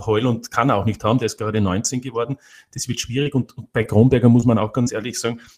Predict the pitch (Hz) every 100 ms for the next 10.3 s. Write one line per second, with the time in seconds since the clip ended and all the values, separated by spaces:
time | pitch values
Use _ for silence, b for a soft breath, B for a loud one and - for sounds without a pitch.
0 | _ 107 110 - 113 113 107 107 107 104
1 | - 120 143 127 110 101 98 - 98 110
2 | 104 104 104 104 98 127 131 104 101 -
3 | 113 107 98 117 - 117 117 117 117 139
4 | 135 127 120 110 117 117 - - 95 98
5 | - 95 113 143 B B B B _ 180
6 | 196 180 - - 127 131 120 90 107 135
7 | 123 123 120 117 113 104 101 98 120 -
8 | - 110 - 113 - 107 - 113 107 -
9 | 107 117 104 95 - 101 101 98 - -
10 | 104 98 -